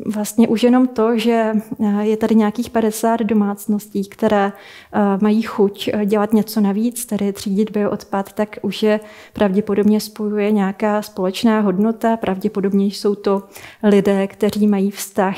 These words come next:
k životnímu prostředí, kteří chtějí dělat něco navíc. Tak, ehm, jsem ráda, když vidím, že se lidé propojují, seznamují a, mm, přitom jsme, mm,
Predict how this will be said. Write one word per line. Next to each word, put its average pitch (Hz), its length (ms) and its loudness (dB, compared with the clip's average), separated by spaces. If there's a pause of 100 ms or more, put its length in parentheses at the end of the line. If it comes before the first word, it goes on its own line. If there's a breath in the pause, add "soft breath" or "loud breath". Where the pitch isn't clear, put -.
(140)
k - 40 -6
životnímu 208 600 2
prostředí, 208 680 -2
kteří 190 380 -8
chtějí 190 440 -2 (280 loud breath)
dělat 185 400 0
něco 202 300 0
navíc. 185 420 0
Tak, - 340 -8
ehm, 190 560 0
jsem 226 200 2
ráda, 190 340 0
když 190 440 -6
vidím, 190 340 -2
že 196 120 -2
se 214 200 -2
lidé 208 300 0
propojují, 208 640 0
seznamují 208 760 2 (500 loud breath)
a, 196 300 2
mm, 202 360 0
přitom 196 400 -2
jsme, 190 460 0 (120)
mm, 190 440 -2